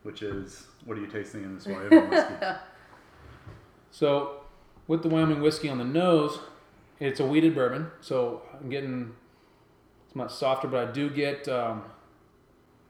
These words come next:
Speaker 3: I am getting some soft, soft leather with this. I do get, and maybe I brought the cherry up as an example because I was, had a little bit of sip before we started the, uh, recording.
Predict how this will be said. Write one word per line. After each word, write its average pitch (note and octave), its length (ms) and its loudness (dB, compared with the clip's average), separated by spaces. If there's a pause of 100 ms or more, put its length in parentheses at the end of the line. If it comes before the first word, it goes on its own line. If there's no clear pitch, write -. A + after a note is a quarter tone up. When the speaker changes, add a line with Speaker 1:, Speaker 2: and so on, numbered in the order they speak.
(760)
Speaker 3:
I C#3 120 0
am F#3 120 2
getting E3 240 6
some D3+ 160 -6
soft, D3+ 560 -2
soft C3+ 320 -4
leather D#3 400 4
with D3+ 120 2
this. D#3+ 440 0 (420)
I B2 60 -8
do C3+ 120 -6
get, C#3 400 0 (1200)
and C3 100 -6
maybe C3 220 2
I B2 180 4
brought C3+ 220 0
the - 60 -12
cherry C3 260 -2
up B2+ 80 -4
as A#2 80 -6
an A2 60 -6
example B2 400 -6
because A#2+ 580 -4
I A2+ 120 -4
was, A2 260 -8 (280)
had - 140 -10
a A#2+ 40 -4
little A#2+ 100 -2
bit A#2 100 -6
of A2+ 60 -8
sip - 260 -8
before A#2 520 -2 (180)
we A2+ 100 -8
started A2+ 360 -8
the, A2 340 -6
uh, G#2+ 100 -10
recording. A#2 600 -6